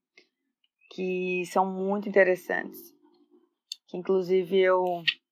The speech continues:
nunca tinha pensado nisso. Quando a gente começa a estudar sobre essas coisas, a gente enxerga cada coisa, né? E uma das coisas que eu vi,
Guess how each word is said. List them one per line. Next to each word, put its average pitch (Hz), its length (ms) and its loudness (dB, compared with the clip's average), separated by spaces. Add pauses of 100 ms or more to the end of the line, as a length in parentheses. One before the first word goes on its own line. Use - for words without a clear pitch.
(180)
nunca 240 280 0
tinha 370 200 4
pensado 208 640 4
nisso. 170 340 -10 (800)
Quando 208 180 0
a - 20 0
gente 208 100 -8
começa 202 300 0
a - 20 0
estudar 196 380 4
sobre 180 220 -6
essas 175 240 -8
coisas, 175 260 -4
a 175 60 0
gente 175 300 -8
enxerga 185 460 -2
cada 180 360 0
coisa, 170 440 -8
né? 175 200 -14 (1000)
E 180 440 -2
uma 190 280 -6
das 196 220 -2
coisas 175 460 -2
que 196 320 -6
eu 170 420 4 (1120)
vi, 170 560 -10